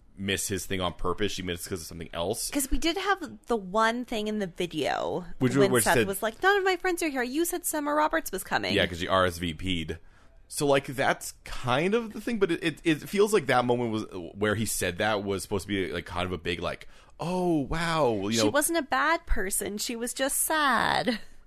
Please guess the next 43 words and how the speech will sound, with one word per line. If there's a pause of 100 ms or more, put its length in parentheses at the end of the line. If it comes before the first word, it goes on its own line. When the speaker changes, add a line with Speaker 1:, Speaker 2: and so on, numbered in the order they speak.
(440)
Speaker 1:
But
Speaker 2:
She
Speaker 1:
I
mean,
Speaker 2:
would (140)
have
been
there.
Speaker 1:
<laughs>
but
I
mean,
it, (100)
it,
like, (1080)
I
also, (200)
I
don't
know,
it,
it
was
a
weird
moment.
Speaker 2:
Well,
and
also,
Seth
never
held
that
against
her.
Speaker 1:
Yeah,
no,
exactly.
Speaker 2:
Like,
he
was
never
like,